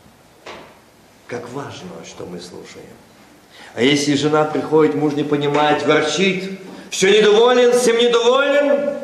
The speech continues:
и та бедная жена не знает, куда и какой угол искать, когда он приходит домой. Какой родится ребенок? Какой это будет ребенок? Вы замечаете? Вы замечаете, когда матери часто кормят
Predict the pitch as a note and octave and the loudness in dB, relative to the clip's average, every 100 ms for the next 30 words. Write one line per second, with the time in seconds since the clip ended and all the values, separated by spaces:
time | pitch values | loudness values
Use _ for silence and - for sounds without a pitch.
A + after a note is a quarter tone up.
0 | - - - - - - _ B2 B2+ C#3 | -14 -18 -20 -20 -20 -20 _ -10 -2 0
1 | D3 D3 C#3+ C#3+ C#3 C3+ C3+ C3 B2+ C3+ | 0 0 0 0 0 0 0 0 0 0
2 | B2 B2 B2 B2+ B2+ C3 C3+ B2 B2+ - | 0 0 0 -2 -2 0 0 0 -4 -2
3 | D#3+ D#3+ D3+ C3 A2+ G#2+ A#2 G#2+ G2+ G2+ | -4 -2 -2 -2 -4 -8 -8 -6 -6 -6
4 | G2 F#2+ G2 - - - - - A#2+ A#2 | -6 -6 -8 -14 -20 -20 -16 -6 -2 -2
5 | A2 A2 A2 G#2 F#2+ F2 E2+ - - - | -4 -8 -10 -8 -8 -10 -12 -16 -20 -20
6 | - - - - - - - - _ _ | -20 -20 -20 -20 -20 -20 -20 -20 _ _
7 | - - - - - - _ _ - C#4 | -20 -20 -20 -20 -20 -20 _ _ -8 -2
8 | G3 F#3+ C#3 B2 C3+ B2 - A#2+ G#2+ F2 | 2 2 0 -2 -2 -4 -6 -6 -6 -6
9 | - - - F4 E4+ - - - - - | -10 -12 -12 -12 -14 -16 -18 -20 -20 -20
10 | - B2+ D3 F3 F#3 F3+ A#3 G#3 - - | -6 0 2 2 2 2 2 2 0 -4
11 | E2 - - B4+ C5 C5 C5+ - - - | -8 -10 -14 -12 -4 -2 0 -2 -4 -8
12 | - - - _ _ - A2+ C3 D3+ F#3 | -14 -20 -20 _ _ -16 -2 0 2 0
13 | F#3 G#3 D#3+ C#3+ C#3+ D3 D#3+ E3 D#3+ D#3 | 0 0 0 0 0 0 2 0 2 0
14 | C#3 D#3+ - C#3+ D#3+ E3 D3 - | 2 -2 0 -2 0 0 0 -2